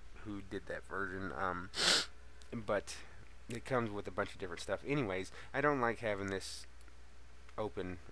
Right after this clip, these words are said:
at all, unless, like I said, I'm painting or, or something like that, then it's good to have open. But we're gonna go ahead and click off of that,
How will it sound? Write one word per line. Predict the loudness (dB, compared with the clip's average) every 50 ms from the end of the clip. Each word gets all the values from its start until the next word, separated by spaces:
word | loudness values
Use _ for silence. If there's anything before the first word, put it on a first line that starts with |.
| -10 -10 -8 -4
at | -2 2 4
all, | 4 4 4 2 0 -2 -4 -8 -10 -8 -2 0
unless, | 0 4 4 4 4 4 2 -2 -4 0
like | 4 4 4 4
I | 4 2
said, | 2 0 -2 -2 0
I'm | 0 0 -2 -2
painting | -4 -6 -4 -4 -4 -2 -2 -4 -4 -2 -2 -2
or, | -2 -2 -4 -6 -6 -8 -8 -8 -8 -8 -4
or | -4 -2
something | -2 0 0 0 0 0 -2 -2 0
like | 0 -2 -2
that, | 0 0 0 0 0 -2
then | -2 -2 -2
it's | -2 -2 -4 -6 -8 -8 -6
good | -2 -2 -2 -2 -2 -4 -8 -8 -8 -8 -10 -10 -10 -10 -10 -10
to | -8 -8
have | -4 -2 2 2 2 2
open. | 2 0 2 2 0 -2 -2 -4 -6 -8 -10 -10 -10 -10 -10 -8 -2
But | -2 0 -2 -2 -8 -10 -10 -10 -10 -8 -6
we're | -4 -4
gonna | -2 -2 -2 -2 -2 -2
go | 0 -2
ahead | -2 0 -2 -2
and | -2 -4
click | -4 -2 -2 2 4
off | 4 4 4 2
of | 0
that, | 0 2 2 0 -2